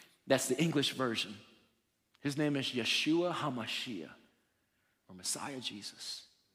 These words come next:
And in his name in the Hebrews, Yeshua, it is revealed who he is. Yahweh is great. He reveals his Father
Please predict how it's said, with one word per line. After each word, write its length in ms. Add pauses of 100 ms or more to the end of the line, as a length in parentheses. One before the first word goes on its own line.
(580)
And 120
in 80
his 200
name 380
in 80
the 60
Hebrews, 640 (340)
Yeshua, 560
it 200
is 140
revealed 440
who 200
he 260
is. 460 (1600)
Yahweh 320
is 160
great. 320 (1400)
He 240
reveals 1000
his 160
Father 520